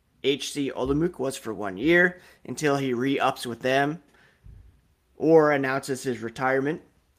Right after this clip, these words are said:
Then I suppose, uh, the door will remain open in theory until somebody, uh, comes along and closes it. Krejci,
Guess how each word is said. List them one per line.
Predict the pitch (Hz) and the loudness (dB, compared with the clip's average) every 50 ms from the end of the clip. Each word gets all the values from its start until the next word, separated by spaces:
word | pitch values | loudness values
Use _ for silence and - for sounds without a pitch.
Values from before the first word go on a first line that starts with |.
| _ _ | _ _
Then | 107 123 | -6 -6
I | 127 | -6
suppose, | 127 - 135 131 - 139 135 131 127 127 120 113 113 - - - - _ _ _ _ _ _ _ _ _ - | -6 -6 -8 -8 -4 -2 0 0 0 0 -2 -4 -6 -10 -16 -20 -20 _ _ _ _ _ _ _ _ _ -10
uh, | - 113 113 113 113 110 | -6 -4 -2 -2 -2 -4
the | 101 123 113 | -6 -8 -10
door | 107 - 117 113 113 113 110 117 117 117 - - - - - - - | -6 -6 -4 -2 -2 -2 -2 -2 -2 -4 -6 -10 -12 -14 -14 -8 -4
will | 120 117 117 113 117 117 104 | -2 0 0 0 -2 -4 -4
remain | - - 104 107 104 104 104 104 98 101 101 98 - - _ _ _ _ _ _ _ - - - - - - - - - - - - - _ - - _ - - - - - - | -6 -6 -6 -6 -4 -4 -6 -6 -6 -6 -8 -10 -12 -14 _ _ _ _ _ _ _ -8 -8 -6 -6 -6 -8 -8 -8 -8 -10 -14 -20 -20 _ -20 -20 _ -20 -20 -20 -20 -2 2
open | 147 156 - - - 123 117 117 117 123 117 - - - | 2 2 2 0 -2 -2 -2 0 -2 -2 -6 -8 -6 -4
in | 135 135 123 | -4 -4 -4
theory | - - 147 143 135 123 113 110 110 113 117 107 73 | -6 -4 0 0 2 2 0 0 -2 -2 -2 -4 -4
until | 104 117 - 123 117 113 | -6 -8 -8 -6 -6 -6
somebody, | 113 - - 139 135 131 120 117 107 107 104 101 101 - - - - - - - - - - - _ - | -6 -2 2 2 2 2 2 0 -2 -2 -2 -4 -4 -8 -14 -20 -20 -20 -20 -20 -20 -20 -20 -20 _ -12
uh, | - - 101 104 107 107 104 104 101 101 98 98 98 98 87 - - - - - - - | -6 -2 -2 0 0 0 0 0 2 0 0 -2 -4 -8 -10 -12 -14 -16 -20 -18 -16 -10
comes | - - 131 127 | -4 -4 -2 0
along | 127 123 120 117 113 113 107 107 107 107 107 - _ _ _ _ _ _ - _ _ | 0 0 2 2 2 2 2 0 -4 -8 -12 -16 _ _ _ _ _ _ -20 _ _
and | - 117 120 117 110 107 104 98 90 - - _ _ _ _ _ _ _ _ _ _ _ | -4 -2 0 0 0 0 -2 -4 -6 -10 -16 _ _ _ _ _ _ _ _ _ _ _
closes | - 127 123 101 73 95 - - | -2 -2 -2 -2 -4 -10 -10 -10
it. | 80 78 - - | -10 -12 -12 0
Krejci, | - 147 151 147 - 147 147 147 143 147 | 6 6 6 6 6 6 4 4 4 2